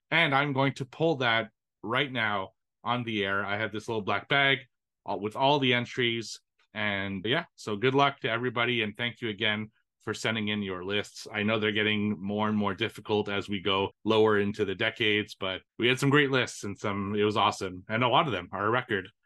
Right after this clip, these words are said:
for the year. So that was great as well. So I will pull a name, and the winner of the contest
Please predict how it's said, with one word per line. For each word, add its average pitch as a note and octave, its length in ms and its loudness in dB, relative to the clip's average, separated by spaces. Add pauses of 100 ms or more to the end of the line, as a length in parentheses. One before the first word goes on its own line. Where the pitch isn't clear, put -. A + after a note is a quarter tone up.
(320)
for G#2 80 0
the G2 60 2
year. F#2 220 -4
So - 140 -8
that F#2 120 -2
was F2+ 220 -8 (200)
great G2+ 240 -2
as - 100 -12
well. B2+ 340 2 (720)
So - 160 -14
I A2 60 -2
will A2 160 0
pull E3 260 2
a D#3 40 4
name, B2+ 440 2 (1500)
and G#2 160 -6
the G#2+ 80 0
winner C3 300 4
of A#2 80 -2
the G#2 80 -8
contest C#3+ 800 -4